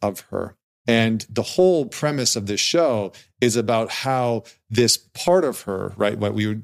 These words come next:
what we've been calling the whore archetype, this part of her, this darker sexual desires, uh, from a past relationship,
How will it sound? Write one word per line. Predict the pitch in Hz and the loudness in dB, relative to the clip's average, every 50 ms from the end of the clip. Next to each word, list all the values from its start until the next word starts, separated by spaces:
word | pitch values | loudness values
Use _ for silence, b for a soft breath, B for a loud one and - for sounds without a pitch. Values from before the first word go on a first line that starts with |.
| - - | -6 -2
what | 113 110 | -2 -2
we've | 110 107 98 | -2 -2 -4
been | 107 107 | -6 -8
calling | 98 - 113 107 101 | -4 -2 -2 -2 -2
the | 95 98 | -2 -6
whore | - - - 120 110 104 104 - | -6 -2 -2 0 0 0 -2 -4
archetype, | 107 107 107 107 - 104 - - 104 98 101 101 - _ _ _ _ _ _ | -4 -6 -6 -6 -8 -12 -10 -8 -6 -6 -6 -8 -10 _ _ _ _ _ _
this | - 113 - | -4 -4 -4
part | - - - 143 143 | -4 0 2 2 2
of | 139 131 131 | 2 0 -2
her, | 123 120 113 104 | -2 -2 -2 -2
this | 101 98 92 | -2 -4 -6
darker | - 113 98 92 - _ - 131 127 135 139 135 - 131 113 | -6 -6 -10 -12 -8 _ 2 4 4 4 4 0 -2 -2 0
sexual | - - - 131 120 120 - - 127 113 | 0 2 2 2 0 0 -2 -2 -2 -2
desires, | 104 110 101 - 107 98 101 104 107 101 95 87 95 - - b b b b b b b _ _ - | -2 -2 -2 0 0 0 0 0 -2 -4 -4 -4 -4 -4 -4 b b b b b b b _ _ 0
uh, | 110 107 104 | 2 2 2
from | - - 113 | 0 -2 -4
a | 101 | -4
past | 90 - - - 139 131 131 120 - - | -4 -6 -4 -2 0 0 2 0 0 -2
relationship, | 117 107 95 101 104 110 110 - 110 98 - - - 104 95 95 - | -2 -2 0 0 0 0 0 -2 -2 -4 -4 -4 -4 -4 -4 -6 -6